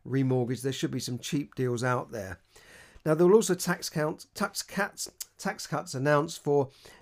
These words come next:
millions as N A, National Insurance thresholds,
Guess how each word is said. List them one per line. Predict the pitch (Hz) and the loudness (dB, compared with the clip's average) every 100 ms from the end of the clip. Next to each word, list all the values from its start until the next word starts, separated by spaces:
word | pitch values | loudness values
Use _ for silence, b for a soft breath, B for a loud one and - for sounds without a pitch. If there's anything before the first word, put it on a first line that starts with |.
| - | 0
millions | 156 170 165 165 160 | 8 10 10 8 2
as | - 156 143 - | -2 -2 -2 -4
N | 170 151 | -2 0
A, | 147 143 175 - 151 - - - - | 0 -2 -8 -14 -14 -14 -20 -18 -8
National | 165 160 156 | -6 -4 -6
Insurance | 135 - 190 175 - | -4 2 4 4 -2
thresholds, | - 131 - 120 123 123 | -6 -6 -4 -4 -4 -8